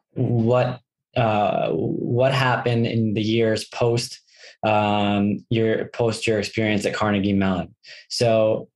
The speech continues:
if I recall correctly, uh, you graduated and then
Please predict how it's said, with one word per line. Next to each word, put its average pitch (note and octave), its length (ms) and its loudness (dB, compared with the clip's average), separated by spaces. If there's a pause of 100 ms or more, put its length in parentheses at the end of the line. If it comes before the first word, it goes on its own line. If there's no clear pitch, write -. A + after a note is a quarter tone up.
(140)
if - 260 -2
I B2+ 80 4
recall C3 460 2
correctly, A2+ 640 0 (220)
uh, G2+ 220 0
you G#2 160 -2
graduated A2+ 840 2 (260)
and G#2 240 0
then G#2+ 520 0